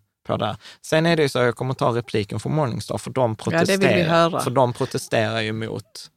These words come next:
Speaker 1: det här.
Speaker 2: Mm.
Speaker 1: För de säger så, nej, men det är större sannolikhet igen för att mer enstjärniga fonder likvideras, och, och så säger de så här, ja, du har fyrtio procent större sannolikhet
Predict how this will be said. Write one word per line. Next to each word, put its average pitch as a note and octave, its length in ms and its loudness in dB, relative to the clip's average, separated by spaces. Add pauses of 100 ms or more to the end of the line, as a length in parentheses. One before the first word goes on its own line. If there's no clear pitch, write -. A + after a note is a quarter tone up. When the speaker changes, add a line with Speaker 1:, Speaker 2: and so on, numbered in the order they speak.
(240)
Speaker 1:
det G#2+ 60 2
här. A2+ 300 0 (220)
Speaker 2:
Mm. D3 100 -4
Speaker 1:
För C3+ 60 -2
de B2+ 120 0
säger C3+ 260 2
så, A#2+ 100 -6
nej, C#3 240 0
men C#3+ 140 0
det C#3+ 80 0
är B2+ 120 0
större B2 360 0
sannolikhet A2+ 720 -2
igen G#2+ 360 -6
för A2+ 120 -6
att A2 120 -4 (380)
mer A2+ 300 0
enstjärniga A2+ 680 -2
fonder G#2+ 400 -6
likvideras, B2 880 -2
och, A2+ 240 -6 (380)
och A2 100 -8
så G#2+ 80 -8
säger G#2+ 220 -4
de A#2 100 -8
så A2+ 100 -6
här, G#2 80 -4
ja, B2 120 -2
du C3 80 -4
har C3 80 -2
fyrtio - 440 -2
procent A2+ 460 -6
större - 440 -6
sannolikhet A2+ 760 -6